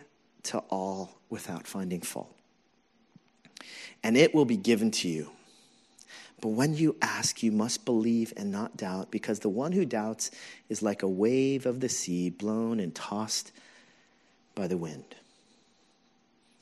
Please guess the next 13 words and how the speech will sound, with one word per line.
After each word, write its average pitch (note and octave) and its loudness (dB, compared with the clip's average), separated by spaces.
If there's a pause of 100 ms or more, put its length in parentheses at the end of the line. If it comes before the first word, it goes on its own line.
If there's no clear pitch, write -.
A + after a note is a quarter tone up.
(500)
Every B2+ 0
good A2+ 2
and G2+ -2
perfect - -4
gift - -2
is - -2
from G#2+ 0
above, F2+ -4 (1300)
coming A#2+ 2
down G2+ 0
from F2+ -6
the F2+ -6
Father G#2+ -4